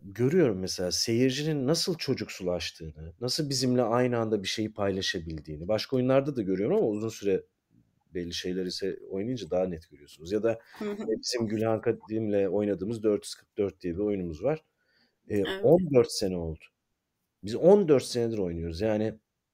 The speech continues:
Speaker 1: çok acayip bir şeyden bahsediyorum. E, on dört senedir oynuyoruz. On dört sene oldu. Daha geçen hafta, bayramdan önceki hafta oynadık. Gülhan yine sahnede bir gülme krizine girdi. Ben yine bir yerde saçmaladım.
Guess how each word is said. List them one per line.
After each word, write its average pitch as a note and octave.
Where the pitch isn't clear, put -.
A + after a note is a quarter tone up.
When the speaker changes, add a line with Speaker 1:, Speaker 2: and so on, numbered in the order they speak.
Speaker 1:
çok B2+
acayip F#2+
bir -
şeyden D#2+
bahsediyorum. E2
E, G2
on E3
dört D#3
senedir F#2+
oynuyoruz. F#2
On G#3
dört C3
sene G2+
oldu. A#2
Daha E3
geçen E3
hafta, G#2+
bayramdan B2
önceki G2+
hafta F2+
oynadık. D#3
Gülhan F3
yine F#3+
sahnede G2+
bir G2+
gülme G2
krizine E2+
girdi. D#2+
Ben C3+
yine C#3
bir G#2+
yerde F2
saçmaladım. D#2+